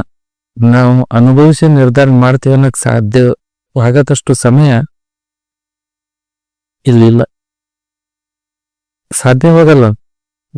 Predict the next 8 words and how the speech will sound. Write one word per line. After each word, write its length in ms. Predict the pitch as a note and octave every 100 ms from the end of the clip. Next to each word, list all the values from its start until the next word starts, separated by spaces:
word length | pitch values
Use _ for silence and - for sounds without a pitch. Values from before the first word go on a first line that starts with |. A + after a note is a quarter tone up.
| B2
ಯಾಕಂದ್ರೆ 440 | A#2+ C#3 C3 C#3+ C3+
ಈ 20 |
ಸಮಯಕ್ಕೆ 680 | - B2 D#3 E3 - C3+ A#2 - _ _ _ -
ಎಲ್ಲವನ್ನ 640 | A#2 B2 C#3 D3+ D#3 D#3+
ಅನುಭವಿಸಿ 460 | D#3+ C#3 C3+ D3 C#3+
ನಿರ್ಧಾರ 380 | C3+ B2+ A#2+ C3+
ತೆಗೆದುಕೊಳ್ಳೋಕೆ 580 | - C3+ - C3 B2 -
ಸಾಧ್ಯ. 280 | A#2 G2+